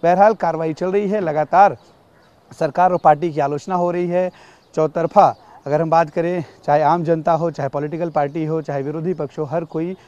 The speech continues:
इस बात की निंदा कर रहा है। फिलहाल छह लोगों की गिरफ्तारी हुई है जिन पर कार्रवाई हो रही है और ऐसे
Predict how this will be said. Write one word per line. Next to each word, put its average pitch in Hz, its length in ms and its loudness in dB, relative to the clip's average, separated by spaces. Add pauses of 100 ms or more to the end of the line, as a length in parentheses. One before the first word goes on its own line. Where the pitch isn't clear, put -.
(180)
इस 131 80 -10
बात 143 200 2
की 147 120 -4
निंदा 139 260 -4
कर 147 160 -6
रहा 143 180 -4
है। 151 140 -6 (340)
फिलहाल 170 320 2
छह 185 220 -4
लोगों 180 240 -2
की 170 80 -6
गिरफ्तारी 151 400 -2
हुई 175 200 -2
है 180 240 -4
जिन 143 160 -8
पर 139 120 -8
कार्रवाई 143 360 -4
हो 175 120 -2
रही 175 140 -4
है 175 180 -2 (300)
और 165 120 0
ऐसे 175 300 0